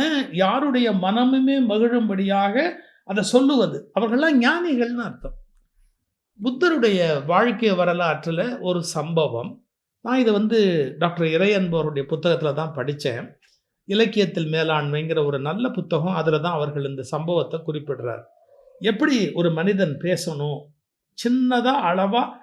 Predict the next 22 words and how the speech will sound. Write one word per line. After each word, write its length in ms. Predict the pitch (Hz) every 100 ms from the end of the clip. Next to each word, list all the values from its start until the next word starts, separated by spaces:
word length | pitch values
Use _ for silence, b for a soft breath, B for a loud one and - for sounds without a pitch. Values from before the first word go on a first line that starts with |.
| B B -
ஆனா 240 | 320 370
அதுல 200 | 285 226
மிகப்பெரிய 800 | 185 190 226 190 - 262 262 254
டெப்த், 540 | 170 156 196 - 190 -
ஆழம் 460 | 185 208 226 196 170
இருக்கும்படியா 480 | 170 156 156 196
எப்படி 280 | 190 160 180
பேசணும் 640 | 175 165 160 165 151 143 - - _ _ -
அப்படிங்கிறதுக்கு 680 | 220 220 220 190 170 285 262
ஒரு 140 | 190
உதாரணமா 680 | 160 170 214 233 208 180 208
இந்த 140 | 190 151
சம்பவத்தை 600 | 160 175 185 151 190 202
அவர் 160 | 143 147
சொல்றார். 340 | 135 135 117 - _ _ _ _ _ _ _ _ _ _
உங்களுக்கு 640 | 262 254 233 220 214 202 190
தெரியும், 400 | 233 226 170 - -
புத்தர் 380 | 220 220 294 240
வந்து 300 | 185 196 269 220 165 165 247 - - _ _ _
அரண்மனையில 920 | 240 226 220 247 240 214 185 175 214
வளர்ந்தவர், 760 | 165 160 180 196 175 156 196 170
வாழ்ந்தவர். 680 | 151 160 170 143 123 -